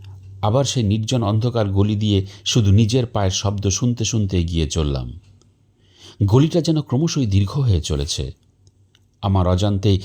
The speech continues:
কে যেন ইতিমধ্যে সেটা বাড়িয়ে আরও লম্বা করে দিয়েছে।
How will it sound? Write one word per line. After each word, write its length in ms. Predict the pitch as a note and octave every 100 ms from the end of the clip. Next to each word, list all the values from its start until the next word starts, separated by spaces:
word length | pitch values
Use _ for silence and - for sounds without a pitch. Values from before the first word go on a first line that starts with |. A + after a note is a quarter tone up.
| - -
কে 160 | C3
যেন 240 | G#2+ G#2+ F2+
ইতিমধ্যে 520 | F2 B2+ B2 G#2+ A2+
সেটা 280 | - F#2+ F2+
বাড়িয়ে 360 | D#2+ F#2 F#2+
আরও 180 | E2 E2+
লম্বা 360 | E2 F2+ A2 G#2
করে 220 | E2 D2
দিয়েছে। 500 | C#2+ C#2 C2+ - C2+